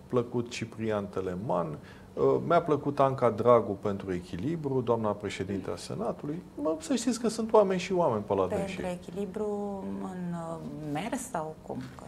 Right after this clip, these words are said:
Speaker 2: nu
Speaker 1: Pentru echilibru politic.
Speaker 2: Ah, nu l-am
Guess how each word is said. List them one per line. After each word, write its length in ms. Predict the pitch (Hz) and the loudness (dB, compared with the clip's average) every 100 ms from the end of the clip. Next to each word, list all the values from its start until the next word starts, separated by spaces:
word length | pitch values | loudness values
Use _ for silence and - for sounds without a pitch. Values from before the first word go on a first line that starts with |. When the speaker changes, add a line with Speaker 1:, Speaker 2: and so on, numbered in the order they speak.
| - | -12
Speaker 2:
nu 200 | - - - - - - - - | -14 -14 -14 -14 -16 -16 -20 -10
Speaker 1:
Pentru 260 | - 120 123 | 0 0 2
echilibru 460 | 117 120 127 131 127 | -2 0 2 2 4
politic. 600 | 123 110 87 92 87 - 71 - | 4 6 2 -2 -10 -10 -12 -10
Speaker 2:
Ah, 80 | - - - - - - - 190 | -12 -12 -18 -20 -18 -14 -10 -8
nu 140 | 175 | -8
l-am 160 | - - | -6 -8